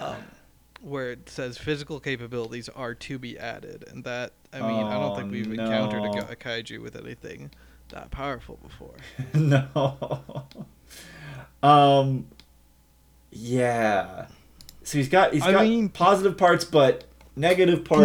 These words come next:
Speaker 1: conceptually, I love him. Just execution-wise, it just feels so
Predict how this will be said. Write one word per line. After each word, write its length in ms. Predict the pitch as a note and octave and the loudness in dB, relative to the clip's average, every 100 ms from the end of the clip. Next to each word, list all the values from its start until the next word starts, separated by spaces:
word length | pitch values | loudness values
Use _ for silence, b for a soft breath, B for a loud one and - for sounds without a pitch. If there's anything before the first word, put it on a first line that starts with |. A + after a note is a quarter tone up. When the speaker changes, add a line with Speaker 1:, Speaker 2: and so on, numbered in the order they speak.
| C#3+ | 8
Speaker 1:
conceptually, 880 | - - - A3 A3 - G3+ E3+ D#3 | 4 -2 2 2 2 -4 0 4 4
I 80 | C#3+ | 2
love 400 | C3+ C#3 C#3 B2 | 0 0 0 -2
him. 440 | A2+ A2 F2+ - E3+ D#3+ - - - - B B B B B B B | -8 -10 -12 -14 -14 -14 -18 -20 -20 -18 B B B B B B B
Just 200 | G3+ G#3 | -4 0
execution-wise, 1200 | A3 - A#3+ - E3+ F#3 - F3 D3 C3+ C3 C3 | 0 0 -4 -4 -2 -2 -2 -2 -4 -2 -4 -6
it 80 | C#3+ | -12
just 240 | G3 G#3+ | -10 -10
feels 320 | - F4+ F4 | -8 -6 -6
so 240 | E4+ D4 | -6 -6